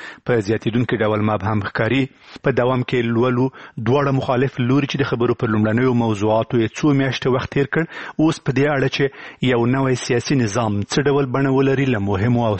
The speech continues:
سختو پریکړو سره مخامخ دي. د یورویشیا ریویو په لیکنه، یو شمیر زورواکان ښایي بیا د ملیشو په جوړولو سره د طالبانو په وړاندې د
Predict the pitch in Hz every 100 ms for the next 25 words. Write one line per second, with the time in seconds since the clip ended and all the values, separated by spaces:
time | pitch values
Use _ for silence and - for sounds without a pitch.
0 | - - 120 113 110 - - 117 101 107
1 | 101 95 120 131 135 _ - - 113 120
2 | 110 110 117 - 123 117 113 107 117 135
3 | 147 131 - 139 135 - - - 131 143
4 | - 151 131 120 131 131 - 139 135 139
5 | 127 110 117 127 120 113 113 123 113 104
6 | 101 98 107 117 127 113 113 - 101 101
7 | 131 135 127 123 123 120